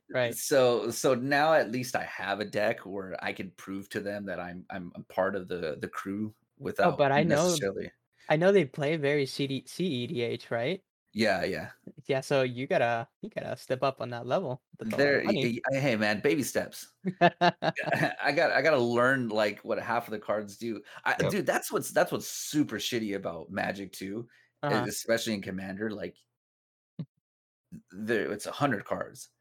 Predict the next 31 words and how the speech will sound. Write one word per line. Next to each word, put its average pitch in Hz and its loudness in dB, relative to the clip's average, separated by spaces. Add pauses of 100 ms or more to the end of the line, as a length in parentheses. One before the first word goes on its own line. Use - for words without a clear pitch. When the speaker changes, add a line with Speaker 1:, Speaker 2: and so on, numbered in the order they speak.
(120)
Speaker 3:
Yeah. 151 -2
Speaker 1:
Mm-hmm. 123 -6 (1160)
Speaker 2:
It's - -6
not 190 6
like 117 2
Yu-Gi-Oh, 107 2
where, 90 -2
like, 85 -6
you 104 -10
get, 95 -4
like, 87 -12 (200)
a - -14
play 92 -4
set 78 -6 (140)
of - -12
Speaker 3:
Right. - -4
Speaker 2:
cards. - -16 (160)
Speaker 3:
Yep. - -6 (340)
Speaker 2:
This 156 0
is 165 -4
fucking 175 2
a 107 4
hundred 135 0
Speaker 3:
Hundred 131 4
different 117 0
Speaker 2:
individual 110 2
Speaker 3:
cards. 104 2
Speaker 2:
cards. - -20 (720)
Speaker 1:
That's 120 2
Speaker 2:
And 101 -6
Speaker 1:
the, 139 -8